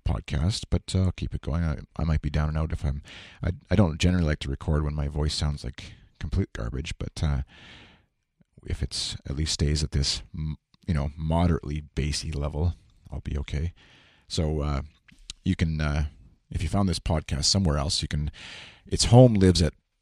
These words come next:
podcast dot C A, which is P D C S T dot C A, podcast without vowels. This is episode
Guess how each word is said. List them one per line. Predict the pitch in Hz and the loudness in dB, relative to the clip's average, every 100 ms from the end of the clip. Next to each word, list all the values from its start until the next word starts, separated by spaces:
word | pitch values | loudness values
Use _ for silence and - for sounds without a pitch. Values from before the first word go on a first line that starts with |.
| _ _ - | _ _ 0
podcast | 95 85 90 73 - | 2 2 2 0 0
dot | 71 | 0
C | - 76 73 | 2 2 2
A, | |
which | 71 73 | 2 -2
is | 69 | -6
P | - 80 | -4 -4
D | 76 78 | -2 -2
C | - 78 | -2 0
S | 76 76 - | 0 -2 -2
T | - 98 90 | 0 2 2
dot | 78 62 | 0 -4
C | - 73 73 | -4 -2 -2
A, | 73 | -2
podcast | - - - - - | -2 -4 -4 -8 -8
without | - - - | -6 -8 -2
vowels. | 67 78 82 - - | 2 4 4 0 -4
This | 98 | -2
is | 85 | 0
episode | 71 71 69 | 0 -2 -4